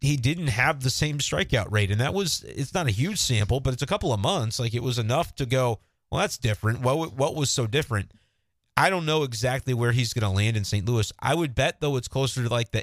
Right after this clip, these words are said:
eight, eight and a half Ks per nine than the nine and a half or ten that it was at the beginning, you know, the first four months of last year.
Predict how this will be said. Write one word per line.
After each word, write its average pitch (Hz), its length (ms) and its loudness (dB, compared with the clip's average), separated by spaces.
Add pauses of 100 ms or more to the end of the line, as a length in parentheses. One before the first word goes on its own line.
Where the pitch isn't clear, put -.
eight, 131 280 -2 (360)
eight 135 120 0
and 123 100 0
a 123 40 2
half 131 340 0
Ks 160 360 0
per - 180 -4
nine 160 440 0 (320)
than 127 240 0
the 120 100 2
nine 120 240 2
and 123 120 0
a 113 60 2
half 123 220 0
or 95 100 -6
ten 104 600 0 (420)
that 117 200 2
it 95 120 0
was 110 340 2
at 113 80 -2
the 98 80 -4
beginning, 101 640 2
you 113 80 0
know, 107 80 2
the 95 60 2
first 113 280 0
four 110 240 0
months 104 280 0
of 95 120 0
last 92 320 2
year. 90 160 -2